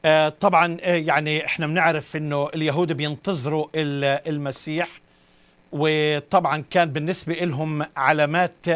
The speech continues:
معينة، مثلًا المسيح هو الذي يبني الهيكل، المسيح هو الذي يوحد أسباط إسرائيل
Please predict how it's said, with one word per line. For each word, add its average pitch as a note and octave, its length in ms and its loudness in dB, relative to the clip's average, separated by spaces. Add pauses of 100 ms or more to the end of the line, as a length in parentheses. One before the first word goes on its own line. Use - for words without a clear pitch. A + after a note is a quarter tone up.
(120)
معينة، D#3+ 640 0 (140)
مثلًا D3+ 520 -2
المسيح E3 520 -2 (500)
هو D#3+ 120 4
الذي D#3+ 340 0
يبني D#3+ 300 0
الهيكل، C#3+ 600 -2 (580)
المسيح E3 800 -2
هو D#3+ 140 2
الذي D#3+ 320 0
يوحد D#3+ 640 0
أسباط E3 600 0
إسرائيل E3 720 0